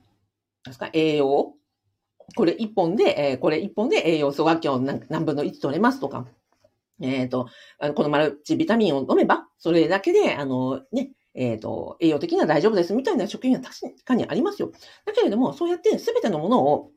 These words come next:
まるっと包含しているもの、えー、ビタミン剤とか、あの、栄養食品みたいなものを食べて、私たちが全部満足、毎日毎日それで満足できるかっていうと、そうじゃないじゃないですか。えー、その公務員の生活というのは、その、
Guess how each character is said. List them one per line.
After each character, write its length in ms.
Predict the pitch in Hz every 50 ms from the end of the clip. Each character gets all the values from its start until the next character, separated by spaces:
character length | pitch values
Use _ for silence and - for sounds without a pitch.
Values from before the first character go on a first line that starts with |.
| _ -
ま 120 | 190 202
る 60 | 240 370
っ 40 |
と 120 | - 208 175
包 160 | - 202 220
含 160 | 262 285 294
し 60 | 294
て 80 | 294 349
い 60 | 330
る 200 | 320 302 294 262 - - - - -
も 120 | 180 190
の、 220 | 226 - - - _ -
え 220 | - 185 170 156 147
ー、 20 | 143
ビ 60 | -
タ 100 | - 151
ミ 100 | 160 165
ン 60 | 160
剤 160 | 156 - 262
と 80 | - -
か、 260 | 320 269 190 147 - - - _ _ -
あ 80 | 151
の、 160 | 143 131 127 -
栄 100 | 170 165
養 100 | 170 -
食 180 | - - 214
品 180 | 202 143 139 160
み 80 | 254
た 100 | 262 392
い 40 | 254
な 80 | 175 156
も 80 | 226
の 100 | 339 285
を 160 | 185 - - -
食 120 | - - - 220 - - 539 427
べ 60 | -
て、 140 | - - -
私 200 | 135 - 370 -
た 100 | 453 330
ち 60 | -
が 80 | -
全 160 | 170 294 427 381
部 80 | 208
満 140 | 196 539 466 440
足、 220 | 339 254 262 151 107
毎 260 | - - 294 415 392
日 100 | - 151
毎 100 | 135 -
日 80 | -
そ 100 | - -
れ 60 | 180 170
で 60 | 185
満 120 | 262 370
足 140 | - 214 170
で 100 | 151 143
き 80 | - 277
る 60 | 320
か 80 | 320
っ 40 | -
て 60 | -
い 40 | -
う 20 | 135
と、 80 | -
そ 100 | - 466 508
う 40 |
じ 60 | - 202
ゃ 20 |
な 100 | 170 220
い 60 | 381
じ 80 | - 247
ゃ 40 | 180
な 60 | 123
い 60 | 104
で 80 | - -
す 80 | -
か。 60 | - _ _ _ _ _ - - - - _
え 80 | - 226
ー、 680 | 226 220 214 208 208 - - - - - - - - 202
そ 80 | 220 180
の 80 | 170
公 100 | 170 311
務 120 | 277 392 440
員 60 | 311
の 60 | 165
生 160 | 165 196 175
活 160 | - 190 -
と 80 | - 175
い 40 | 143
う 40 | 143
の 80 | 160
は、 120 | 196 196 165
そ 80 | - 151
の、 220 | 147 147 143